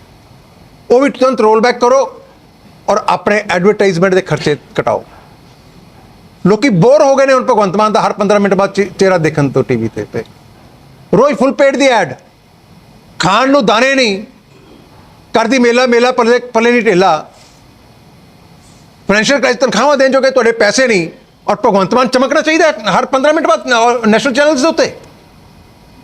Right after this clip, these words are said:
ਔਰ ਮੈਂ ਦੇਖ ਰਿਹਾ ਸੀ ਇੱਕ ਐਡ ਇਹਨਾਂ ਦੀ,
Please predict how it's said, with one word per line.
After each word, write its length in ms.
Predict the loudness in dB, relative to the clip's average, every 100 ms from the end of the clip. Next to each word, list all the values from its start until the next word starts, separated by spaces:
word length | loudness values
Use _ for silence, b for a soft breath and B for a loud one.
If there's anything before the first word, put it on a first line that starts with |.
| -20 -20 -20 -20 -20 -20 -20 -20 -20 -20 -20 -6
ਔਰ 80 | -2
ਮੈਂ 120 | -2
ਦੇਖ 240 | 0 -2 0
ਰਿਹਾ 120 | 0
ਸੀ 80 | 0
ਇੱਕ 120 | -2
ਐਡ 200 | -2 -2
ਇਹਨਾਂ 160 | -2
ਦੀ, 120 | -4